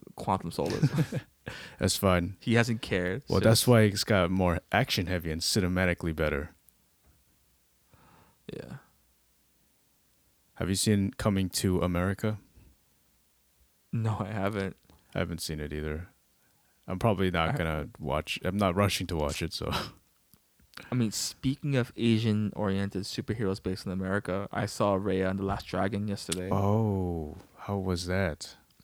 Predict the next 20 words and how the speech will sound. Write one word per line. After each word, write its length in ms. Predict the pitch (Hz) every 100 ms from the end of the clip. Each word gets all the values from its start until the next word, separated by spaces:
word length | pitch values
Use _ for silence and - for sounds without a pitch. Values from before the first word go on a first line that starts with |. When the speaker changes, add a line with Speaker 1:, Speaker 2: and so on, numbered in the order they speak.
| _ _ _ _ _ _
Speaker 1:
You 120 | - 107
know, 180 | 92 - _
I, 80 | - - _
it, 180 | 123 123
this 180 | 139 135
is 160 | 143
definitely 540 | 135 - 104 101 113 104
something 480 | - 98 101 98 98
that 180 | 98
we 100 | 104 95
can 180 | 101
repitch, 640 | 90 95 90 - 139 - - - _ _ _ _
but 140 | - 101
honestly, 600 | - 104 110 - 151 170 - - - -
it 80 |
was 240 | 107 104 - -
just 400 | - 104 - -
okay, 280 | 98 - 76
Speaker 2:
Just 340 | 78 113 -
Speaker 1:
David. 160 | 101